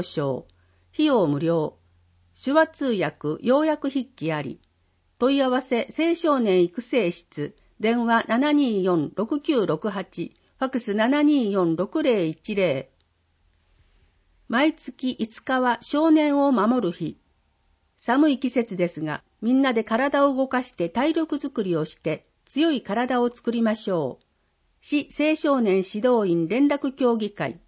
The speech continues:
ボーイスカウト隊員、ガールスカウト会員募集。ボーイスカウト、対象、小学生から高校生年齢。団名、小学校区、連絡先の順です。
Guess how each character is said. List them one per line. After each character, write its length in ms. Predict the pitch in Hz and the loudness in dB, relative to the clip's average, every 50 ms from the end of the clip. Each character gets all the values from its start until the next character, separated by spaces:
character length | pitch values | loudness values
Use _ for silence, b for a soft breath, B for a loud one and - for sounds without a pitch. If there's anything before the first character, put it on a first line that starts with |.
| _ _ _ _ _ _ _ _ _ _ _ _ _ _ _ _ _ _ _ _ _ _ _ _ - | _ _ _ _ _ _ _ _ _ _ _ _ _ _ _ _ _ _ _ _ _ _ _ _ -6
ボ 240 | - 226 269 311 339 | 0 2 4 4 4
ー 40 | 349 | 2
イ 40 | 359 | 0
ス 120 | - - | -2 -4
カ 200 | - 330 302 311 | -2 0 2 2
ウ 60 | 320 | 0
ト 140 | 320 - 294 | 0 -2 -4
隊 340 | 294 - 285 269 254 240 208 | -2 0 2 2 2 2 0
員、 200 | 185 180 180 180 | 0 0 0 0
ガ 200 | 165 226 277 311 | 0 0 2 2
ー 40 | 320 | 2
ル 120 | 330 330 | 0 -2
ス 80 | - - | -6 -6
カ 200 | - 302 294 294 | -4 -2 -2 -2
ウ 60 | 285 | 0
ト 120 | 285 269 | 0 -2
会 340 | 269 - 294 269 254 233 220 | -2 0 -2 0 0 0 0
員 180 | 202 175 170 156 | -2 -2 -2 -2
募 120 | - 156 | -4 -6
集。 440 | 165 - - 226 214 202 190 170 - _ _ _ _ _ _ _ _ _ _ _ _ _ _ _ - | -6 -6 -6 -4 -4 -2 -4 -4 -8 _ _ _ _ _ _ _ _ _ _ _ _ _ _ _ -2
ボ 200 | 214 254 294 330 | 0 2 2 2
ー 40 | 339 | 2
イ 40 | 330 | 0
ス 140 | - - | -4 -6
カ 160 | - 302 269 233 | -4 -2 -2 -2
ウ 80 | 202 | -4
ト、 300 | - - 143 - - _ _ _ _ _ _ _ _ | -6 -6 -6 -6 -8 _ _ _ _ _ _ _ _
対 180 | - 226 262 302 | -4 -2 -2 -2
象、 500 | 302 - - 277 247 247 233 220 - - _ _ _ | -4 -4 -2 0 0 0 0 -2 -4 -8 _ _ _
小 260 | - - 311 320 330 | -6 0 0 0 2
学 200 | 359 339 330 - | 2 0 -2 -4
生 300 | - - - 214 196 185 | -12 -8 -6 -6 -6 -4
か 140 | - 185 175 | -4 -4 -2
ら 140 | 170 170 - | -2 -2 -2
高 240 | - 277 311 330 | -2 -2 -2 -2
校 240 | 320 - 320 311 320 | 0 0 2 2 2
生 280 | 320 - 311 285 277 269 | 0 0 -2 0 0 0
年 280 | 262 247 233 214 185 | 0 -2 -2 -2 -4
齢。 300 | 156 156 139 127 - - _ _ _ _ _ _ _ _ _ - | -4 -4 -6 -6 -10 -14 _ _ _ _ _ _ _ _ _ -4
団 320 | 220 233 269 285 294 285 | -2 0 2 2 2 2
名、 340 | 269 262 247 240 226 - _ _ _ _ - | 0 0 -2 -4 -6 -8 _ _ _ _ -12
小 260 | - - 269 294 320 | -4 0 0 0 2
学 280 | 302 294 294 294 _ _ | 0 -2 -4 -4 _ _
校 240 | - 262 240 214 202 | -2 -2 -2 -2 -4
区、 320 | - - 156 156 - - - | -6 -6 -6 -6 -6 -6 -6
連 220 | 175 226 262 285 | -4 -2 -2 0
絡 220 | 285 294 285 - | 0 -2 -4 -4
先 300 | 277 - 269 262 262 254 | -6 -6 -6 -6 -4 -4
の 160 | 240 226 226 202 | -4 -2 -4 -4
順 260 | 185 185 196 196 185 | -4 -4 -2 -2 -2
で 120 | 175 175 | -4 -6
す。 220 | 170 - _ _ | -8 -10 _ _